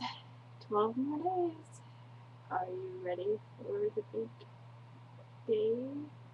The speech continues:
I mean, hoozles.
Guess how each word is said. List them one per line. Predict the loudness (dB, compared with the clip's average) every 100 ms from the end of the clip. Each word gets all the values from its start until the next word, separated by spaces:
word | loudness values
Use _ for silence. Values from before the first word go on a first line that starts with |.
| -18 -18 -18 -18 -18 -18 -18 -18 -18 -18 -18 -18 2
I | 6
mean, | 8 8
hoozles. | 6 4 0 -2 -4